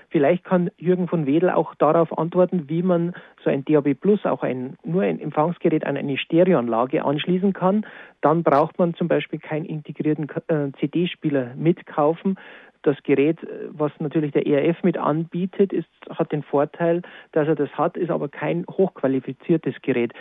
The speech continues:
Jürgen, vielleicht kannst du darauf eingehen und wie man auch mit Adaptern ein normal einfaches D A B Plus Gerät anschließen kann, eine qualitativ hochwertige Stereoanlage.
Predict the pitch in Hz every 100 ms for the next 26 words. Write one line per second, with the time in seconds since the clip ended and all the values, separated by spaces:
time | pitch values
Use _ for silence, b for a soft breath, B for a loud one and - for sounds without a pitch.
0 | B B 185 175 143 151 160 - 175 170
1 | 185 165 151 143 - 143 180 190 180 156
2 | 175 185 170 156 156 160 - 139 143 165
3 | _ - 185 202 B B - 151 143 139
4 | 127 151 - 151 185 - 170 160 165 151
5 | 151 - 165 - 143 135 - 143 147 156
6 | 156 143 143 143 135 - 139 139 135 147
7 | - 151 156 147 156 131 - 139 139 135
8 | 113 113 131